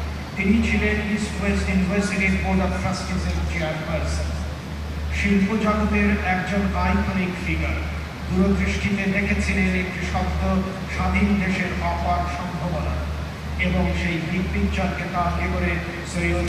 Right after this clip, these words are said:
মনজুর ইলাহি তার নেতৃত্বের গুণে উৎপাদিত পণ্যকে দেশের সেরা পণ্যে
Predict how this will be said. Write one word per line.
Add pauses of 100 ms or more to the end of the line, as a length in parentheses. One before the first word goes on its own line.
(100)
মনজুর
ইলাহি (400)
তার (140)
নেতৃত্বের (100)
গুণে (440)
উৎপাদিত (220)
পণ্যকে (400)
দেশের (180)
সেরা (140)
পণ্যে